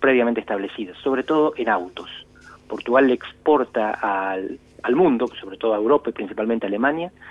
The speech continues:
trescientos mil autos por año. Pero no es que las inversiones llegaron, al contrario, fracasa el programa portugués para privatizar todo y que vengan inversiones que ellos querían que fueran alemanas y brasileñas. Los alemanes y los brasileños no invierten en Portugal,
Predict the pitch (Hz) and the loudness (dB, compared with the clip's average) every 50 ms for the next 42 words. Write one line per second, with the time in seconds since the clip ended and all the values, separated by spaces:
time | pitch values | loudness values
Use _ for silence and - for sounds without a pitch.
0 | - - - - 123 117 - 131 113 113 - 107 110 120 123 113 117 117 117 - | -20 -12 -6 -4 -4 -2 0 0 0 0 -2 -4 -2 -2 0 0 0 -2 -2 -4
1 | - - - 107 107 87 82 82 82 - - _ _ _ - - - - - - | -10 -12 -10 -8 -8 -8 -10 -12 -16 -20 -20 _ _ _ -20 -20 -20 -20 -20 -20
2 | _ _ - - _ _ - - 107 113 139 135 - 143 131 - 127 117 113 104 | _ _ -20 -20 _ _ -6 -4 0 0 0 2 4 2 2 4 2 0 0 0
3 | - 131 123 117 - - - 113 107 110 101 95 - 87 - 110 110 - 127 123 | 0 0 -2 -2 -2 -2 -4 0 2 2 2 0 -2 -4 -4 -4 -2 -2 -2 -2
4 | - 147 139 120 113 - - - - - - _ - - 135 131 - - 190 185 | 2 2 2 2 0 -2 -6 -12 -20 -20 -20 _ 0 2 2 2 2 2 2 2
5 | - - 131 117 113 123 123 120 - 120 117 - 117 110 135 127 - - - - | 2 0 -4 -2 -2 -2 -2 -2 -2 -4 -10 -10 -6 -4 -4 -4 -4 -6 -20 -20
6 | _ _ - 120 120 120 113 - 120 120 113 - 120 - 139 131 123 - 147 151 | _ _ -6 -4 -2 -2 -2 0 0 -2 -2 -2 -2 -2 -2 -2 0 0 0 0
7 | 143 - 123 123 127 127 120 117 110 113 110 - - 139 139 - - - 117 - | 0 0 -2 -2 0 0 -2 -2 -4 -6 -6 -4 -2 -2 -2 -2 -4 -6 -6 -6
8 | 135 107 - 110 107 117 120 117 - 101 - 120 107 107 104 98 - _ _ _ | -6 -8 -6 -4 -2 0 0 0 -2 -4 -4 -2 0 0 -2 -4 -8 _ _ _
9 | _ - - 139 131 127 123 139 139 131 - 127 117 110 - 117 113 107 95 90 | _ -2 0 2 2 4 4 4 4 2 2 0 -2 -2 -2 -4 -4 -4 -4 -6
10 | 90 87 - - _ _ _ _ _ _ - - 101 - 113 104 107 113 135 156 | -8 -16 -18 -20 _ _ _ _ _ _ -18 -14 -10 -6 -4 -2 0 2 2 2
11 | 165 160 - 127 123 113 117 110 - 120 131 139 156 139 135 143 139 135 127 139 | 2 2 -2 -2 -4 -2 -2 -4 -4 -4 -4 -2 -2 -2 -2 -2 -2 0 0 0
12 | 127 110 - 101 101 98 - 92 - - 98 95 87 85 | 0 0 -2 -6 -8 -10 -12 -12 -12 -10 -10 -10 -10 -12